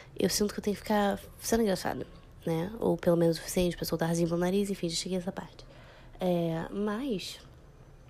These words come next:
não é assim, as pessoas não são engraçadas assim, não é fácil. E aí solta uns negócios que não é tão engraçado assim, e aí eu vou ouvir depois, eu fico com vergonha de mim mesma. Mas aí eu percebi que mesmo os que eu escrevi, eu fico com vergonha de mim mesma depois.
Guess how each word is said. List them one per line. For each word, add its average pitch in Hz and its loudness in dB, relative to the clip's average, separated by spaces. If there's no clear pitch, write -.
não 262 0
é 349 4
assim, 175 0
as 151 -6
pessoas - -6
não 254 0
são 254 -6
engraçadas 202 0
assim, 170 -2
não 180 2
é - -2
fácil. - -4
E 190 4
aí 185 6
solta 262 4
uns 254 2
negócios 247 4
que - -2
não 320 6
é - 4
tão 285 -2
engraçado 262 0
assim, 240 0
e 214 2
aí 202 0
eu 196 2
vou 202 6
ouvir 202 8
depois, 247 10
eu 269 4
fico 277 6
com 262 4
vergonha 254 6
de 262 4
mim 269 2
mesma. 185 2
Mas 180 4
aí 180 6
eu 180 4
percebi 180 0
que - -6
mesmo 220 2
os 233 -4
que - -4
eu - -2
escrevi, 196 0
eu 202 2
fico - -8
com 208 -4
vergonha 202 4
de 196 2
mim 196 2
mesma 196 2
depois. 160 -4